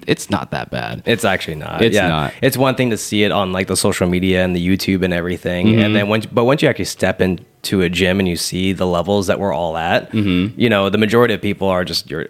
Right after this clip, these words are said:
Speaker 2: everyday people,
Speaker 1: Yep.
Speaker 2: just looking to get fitter,
Speaker 1: Mm-hmm.
Speaker 2: gain muscle, lose fat, feel better, and then increase their longevity.
Speaker 1: Yeah, exactly. And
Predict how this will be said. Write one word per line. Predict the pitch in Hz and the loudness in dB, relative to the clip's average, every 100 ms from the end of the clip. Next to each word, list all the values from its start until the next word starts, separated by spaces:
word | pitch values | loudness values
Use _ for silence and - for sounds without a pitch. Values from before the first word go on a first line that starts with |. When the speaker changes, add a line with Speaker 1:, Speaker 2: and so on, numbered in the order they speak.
| - | -2
Speaker 2:
everyday | 120 123 110 104 | 0 2 2 0
people, | 101 90 101 98 95 | 0 0 0 0 -4
Speaker 1:
Yep. | - | -4
Speaker 2:
just | 113 107 | -2 2
looking | 139 139 | 2 4
to | 131 | 2
get | 123 | 0
fitter, | - 101 98 98 | 0 2 2 4
Speaker 1:
Mm-hmm. | 107 98 107 | 4 6 4
Speaker 2:
gain | 117 107 107 | 4 0 -2
muscle, | 95 - 92 90 87 | -4 -2 -4 -4 -4
lose | 101 110 - | -2 -2 0
fat, | - 92 - - | -2 0 -2 -8
feel | - 113 104 | -2 2 4
better, | 92 90 92 90 - - - - - | 2 0 -2 -4 -8 -20 -20 -12 -2
and | 95 90 | 0 2
then | 90 | 2
increase | 85 92 104 92 - | 0 -2 -2 -2 -2
their | 85 90 87 | 0 0 0
longevity. | 87 90 85 78 65 64 | -2 -4 -4 -6 -2 2
Speaker 1:
Yeah, | 165 240 135 | 2 2 -2
exactly. | 98 101 123 170 87 82 90 | -4 -2 -2 -2 -6 -8 -4
And | 110 131 131 123 | 0 2 4 4